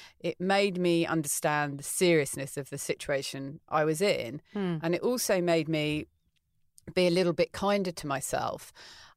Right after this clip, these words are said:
Speaker 1: Um, I wasn't just your everyday person who was struggling with alcohol. I was addicted to it.
Speaker 2: Mm.
Speaker 1: And addiction is a physical thing that you are fighting against.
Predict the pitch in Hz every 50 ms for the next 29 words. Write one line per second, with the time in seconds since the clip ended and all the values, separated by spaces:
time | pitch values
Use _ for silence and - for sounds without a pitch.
0 | _ - 156 147 151 160 - - 185 202 208 196 196 - - 175 - - - _
1 | _ - 170 170 175 175 165 - 160 147 156 151 - - 208 233 214 - - -
2 | - 131 131 135 147 147 165 156 139 143 - - 170 151 - 143 139 135 135 -
3 | - - 151 156 151 160 175 170 - 147 131 - _ _ - 185 233 269 208 160
4 | 156 143 - _ - - 208 - - - 160 143 - - - 98 90 - - -
5 | - - 208 214 202 185 165 170 175 175 165 - 247 240 - - 196 175 156 -
6 | - - - - - - 208 196 170 185 165 - - 147 143 - - 180 165 131
7 | 120 107 127 - - 151 151 147 143 143 - - 139 135 139 135 - - - 190
8 | 214 208 - - 147 139 131 - - - - 117 135 - - - - - -